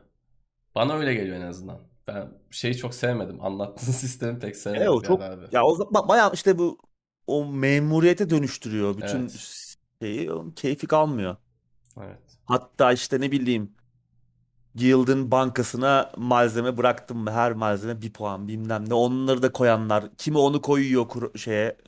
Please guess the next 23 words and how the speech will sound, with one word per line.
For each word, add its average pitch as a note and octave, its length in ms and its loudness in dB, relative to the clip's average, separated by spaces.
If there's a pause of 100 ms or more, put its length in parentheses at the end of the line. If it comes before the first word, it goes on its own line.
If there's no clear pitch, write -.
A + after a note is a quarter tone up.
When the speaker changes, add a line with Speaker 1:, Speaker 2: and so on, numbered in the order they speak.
Speaker 2:
bu G#2+ 340 -6 (100)
sisteme, A2 500 -6
kimi B2+ 340 -4
onu A2+ 300 -4 (140)
dahil A2 260 2
etmiyor. A2 500 -4
Günün C#3+ 200 -4
sonunda D3 220 -4
senin D3+ 180 -2
alacağın C#3 540 2
eşyaya A2 680 2
o, G#2+ 320 0 (640)
e, F#2+ 220 -2
şeyden G#2+ 440 0 (3000)
sistem D3+ 240 2
karar A2+ 280 2
veriyor. F#2 260 -4 (520)
Ya G#2+ 140 2
bu, B2+ 260 0
bu B2+ 60 -4
sisteme A2+ 640 -4
göre A2+ 200 0
işte, D3 380 0